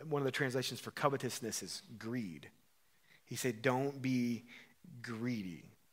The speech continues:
Don't just desire more wealth and more possessions, because when you, and when you desire that and you, that's all you can think about,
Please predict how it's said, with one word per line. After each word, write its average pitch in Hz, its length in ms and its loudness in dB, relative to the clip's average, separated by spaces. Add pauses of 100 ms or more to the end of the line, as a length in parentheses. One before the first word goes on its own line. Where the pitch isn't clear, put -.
(320)
Don't 147 280 12
just 131 240 0
desire 123 520 10
more 107 260 4
wealth 127 500 6 (320)
and 101 120 -4
more 104 140 -2
possessions, 98 680 0
because 104 380 -4
when 113 120 0
you, 110 180 2
and 107 180 -4 (140)
when 107 80 -2
you 101 100 0
desire 113 480 2
that 131 300 0
and 117 160 -4
you, 107 100 -2 (220)
that's - 180 -10
all 131 160 8
you 147 120 8
can 127 160 0
think 123 160 2
about, 110 340 6